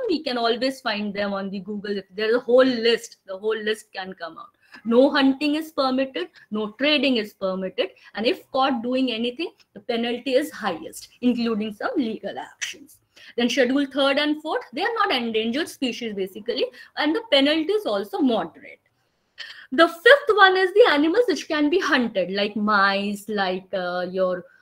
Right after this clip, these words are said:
um, rats. These are which are creating menace in the, what you call, for, in the, not forest, in the croplands and all. So they can be easily hunted down. So, and the last one is the plants that are forbidden to be cultivated. For example, sandalwood.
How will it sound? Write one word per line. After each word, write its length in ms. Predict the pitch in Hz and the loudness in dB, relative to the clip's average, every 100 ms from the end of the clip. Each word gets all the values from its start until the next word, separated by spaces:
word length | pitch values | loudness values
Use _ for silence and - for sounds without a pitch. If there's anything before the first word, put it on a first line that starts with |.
| - | -12
um, 340 | 190 190 180 185 - 226 | -8 -6 -6 -10 -12 0
rats. 640 | 233 247 226 214 - - - - | 8 10 10 8 2 -14 -16 -4
These 180 | 240 254 | -2 0
are 100 | 254 | 0
which 200 | 269 311 | 0 -2
are 100 | 294 | -4
creating 500 | 254 262 262 269 247 | -2 -2 -2 0 0
menace 380 | 226 240 247 226 | 0 0 -2 -2
in 260 | 226 208 202 | -6 -6 -6
the, 320 | 208 202 196 - | -8 -8 -8 -10
what 140 | 180 190 | -12 -8
you 60 | |
call, 120 | 254 285 | -8 -6
for, 180 | 247 208 | -2 -2
in 140 | 196 208 | -2 -4
the, 120 | 202 | -8
not 300 | 220 240 302 | -4 -4 -4
forest, 380 | 285 233 202 - | -2 -2 -2 -2
in 80 | 277 | -4
the 120 | 240 | -4
croplands 680 | - 233 220 226 208 202 202 | -2 -2 -2 -4 -4 -4 -6
and 160 | 190 175 | -6 -8
all. 140 | 170 | -12
So 120 | 170 | -8
they 140 | 269 359 | -8 -6
can 260 | 359 311 | -4 -2
be 80 | 277 | -2
easily 440 | 262 233 214 247 403 - | -2 -4 -8 -8 -8 -6
hunted 380 | 214 175 170 143 - | -8 -8 -16 -14 -14
down. 200 | 139 135 | -14 -16
So, 260 | _ - - _ - | _ -20 -20 _ 0
and 140 | 247 | 4
the 60 | 254 | 6
last 380 | 233 302 381 381 | 8 6 2 -2
one 200 | 349 349 | 0 0
is 100 | 330 | -2
the 120 | 403 - | -6 -2
plants 380 | 262 226 285 311 | 0 2 0 0
that 240 | 233 240 | -2 -2
are 80 | 269 | -4
forbidden 720 | 269 - 277 269 302 269 339 | -4 0 2 2 0 0 0
to 100 | 269 | -2
be 120 | 226 | -4
cultivated. 760 | 226 214 196 214 180 175 - 165 | -2 -2 0 -2 -6 -6 -6 -4
For 200 | 247 247 | 0 2
example, 500 | 240 214 226 226 302 | 2 0 0 0 -4
sandalwood. 720 | 311 226 196 202 208 185 156 | 0 2 4 2 0 -2 -6